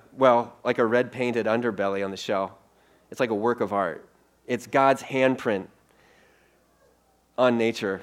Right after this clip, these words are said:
And sometimes you find a shell, and it's pretty amazing. Like, um, it's beautiful. Shell with no turtle. It's sad, but that, you know, um, it's, it's, it's like its own work of art.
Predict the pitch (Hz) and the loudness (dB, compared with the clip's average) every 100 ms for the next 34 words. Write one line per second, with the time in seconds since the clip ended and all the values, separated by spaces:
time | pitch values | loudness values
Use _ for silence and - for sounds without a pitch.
0 | - 143 180 185 160 127 123 127 127 117 | 0 2 4 4 4 2 0 2 2 0
1 | - 135 127 113 107 110 - - 147 95 | 0 4 6 4 0 -4 -4 -6 -4 -2
2 | 107 127 87 87 - 98 101 92 101 98 | -2 -2 -6 -14 -12 -6 -4 -6 -6 -4
3 | 92 90 87 _ _ - 110 113 147 - | -4 -6 -16 _ _ -12 -10 -8 -8 -8
4 | 85 - _ _ - - 113 104 104 98 | -10 -12 _ _ -10 0 0 0 -4 -2
5 | 120 104 101 - - 139 123 110 113 120 | 0 0 -2 -8 2 6 6 6 0 0
6 | 110 - - 101 92 95 - - - - | -2 -2 -8 -6 -6 -10 -20 -20 -20 -20
7 | - - - 107 107 107 - 113 - 131 | -20 -10 -2 0 0 -4 -2 -2 -2 -6
8 | 120 117 110 120 110 107 104 98 104 95 | -2 -2 0 0 0 0 -2 -2 0 0
9 | 82 | -2